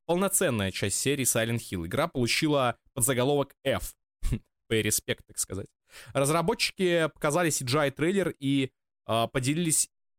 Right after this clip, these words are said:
первыми подробностями проекта. События Silent Hill F развернутся в Японии шестидесятых. По словам авторов, игроки окажутся в красивом, но пугающем месте. Судя по ролику, сюжет будет связан с необъяснимыми убийствами, в которых замешано нечто сверхъестественное. Созданием Silent Hill F занимается малоизвестная студия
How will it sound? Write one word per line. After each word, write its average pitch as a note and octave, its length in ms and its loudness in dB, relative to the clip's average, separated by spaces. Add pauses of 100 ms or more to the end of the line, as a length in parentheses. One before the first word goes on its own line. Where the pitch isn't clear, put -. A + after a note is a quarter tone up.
(120)
первыми E3+ 400 2
подробностями B2 580 0
проекта. - 420 -2
События F#3+ 420 2
Silent D3+ 260 0
Hill D3+ 300 -2
F D#3+ 160 0
развернутся A#2+ 380 0
в A#2 40 -4
Японии B2 280 -2
шестидесятых. - 680 -2
По - 80 -6
словам A#2+ 260 2
авторов, C3 280 -4
игроки A2 280 0
окажутся A#2 500 -2 (600)
в - 80 -20
красивом, E3 460 2
но C3 80 2
пугающем C3 500 0
месте. C3+ 400 0 (480)
Судя F3 160 2
по E3+ 140 0
ролику, G#3 280 0
сюжет D3+ 300 2
будет C3 200 2
связан C3+ 380 2
с - 100 2
необъяснимыми C3 640 2
убийствами, E3 560 0
в - 60 -8
которых B2+ 280 -2
замешано B2 360 0
нечто A#2+ 260 0
сверхъестественное. G2+ 840 -2 (540)
Созданием F#3 400 2
Silent D3 240 2
Hill E3+ 280 2
F G3+ 60 0
занимается D3 600 2
малоизвестная E3 760 2
студия G#2+ 540 0